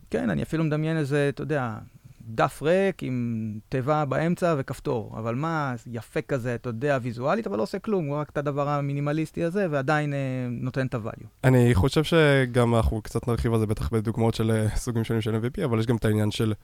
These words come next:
Speaker 2: לא כל דבר באמת חייב, אה, לעשות אותו, כאילו, עכשיו מחכה לעשרים אלף יוזרים.
Speaker 1: נכון.
Speaker 2: אפשר ממש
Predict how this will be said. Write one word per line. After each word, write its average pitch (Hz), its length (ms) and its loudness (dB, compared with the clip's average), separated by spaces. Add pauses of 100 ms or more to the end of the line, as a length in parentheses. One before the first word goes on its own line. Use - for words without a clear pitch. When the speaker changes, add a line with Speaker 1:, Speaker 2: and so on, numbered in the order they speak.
(120)
Speaker 2:
לא 120 320 4
כל 139 160 2
דבר 113 380 2
באמת 107 320 0
חייב, 107 440 0 (140)
אה, 117 40 -2 (720)
לעשות 110 360 0
אותו, 110 340 0
כאילו, 110 200 -2
עכשיו 107 180 -2
מחכה 107 320 0 (540)
לעשרים 120 340 2
אלף 110 180 2
יוזרים. 104 380 4 (420)
Speaker 1:
נכון. 107 200 -10
Speaker 2:
אפשר 107 200 2
ממש 110 260 0